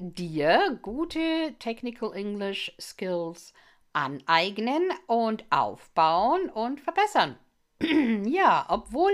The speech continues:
es einfacher ist, Technical English zu lesen als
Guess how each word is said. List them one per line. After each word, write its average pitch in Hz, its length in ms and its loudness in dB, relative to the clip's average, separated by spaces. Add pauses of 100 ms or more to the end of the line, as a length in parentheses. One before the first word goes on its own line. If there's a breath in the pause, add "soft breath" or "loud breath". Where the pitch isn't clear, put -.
(100)
es 302 300 -4 (560 loud breath)
einfacher 285 640 2
ist, - 480 -6 (120)
Technical 220 580 -8
English 196 540 -8
zu 175 440 -6
lesen 196 840 -2
als 185 500 -4